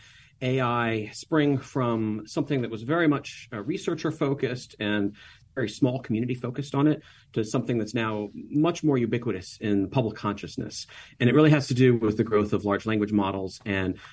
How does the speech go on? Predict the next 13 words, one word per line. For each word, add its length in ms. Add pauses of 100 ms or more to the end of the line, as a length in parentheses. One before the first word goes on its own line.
(160)
broadly 360
accessible 460
tools 280
like 160
Chat 240
G 120
P 120
T 320
that 140
have, 280
I 40
think, 160
shifted 640